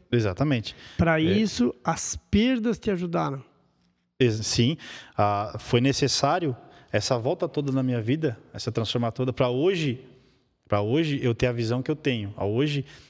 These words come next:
Speaker 1: eu ter, eu ter esse, esse, essa espiritualidade, essa conexão com Deus que eu tenho. Porque eu sei que talvez da maneira que as coisas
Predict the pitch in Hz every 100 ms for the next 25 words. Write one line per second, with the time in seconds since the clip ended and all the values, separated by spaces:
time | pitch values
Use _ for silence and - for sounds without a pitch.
0 | _ 110 107 123 139 135 117 110 127 135
1 | - 135 135 120 113 123 117 117 - -
2 | - 113 - 127 - 135 - 131 117 120
3 | 160 147 110 107 117 - - 123 117 -
4 | 139 139 123 131 - 147 131 104 - -
5 | - - 113 - 127 131 - - - -
6 | 135 147 - 196 214 - - - - -
7 | - 110 113 113 110 - - 117 117 135
8 | 156 139 - 127 123 127 143 160 - -
9 | - - 127 - 151 143